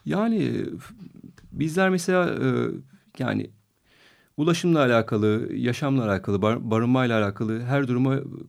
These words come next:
çok alışageldik şekilde bakıyoruz. Ama, e, yani, e,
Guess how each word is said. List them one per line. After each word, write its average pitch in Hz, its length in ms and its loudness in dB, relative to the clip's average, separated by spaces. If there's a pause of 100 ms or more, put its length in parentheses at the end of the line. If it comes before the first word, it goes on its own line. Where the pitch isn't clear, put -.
(280)
çok 165 200 -8
alışageldik 127 560 -2
şekilde 90 340 -6
bakıyoruz. 90 420 -6
Ama, 139 380 -2
e, 117 80 -6
yani, 117 440 -2 (480)
e, - 160 -6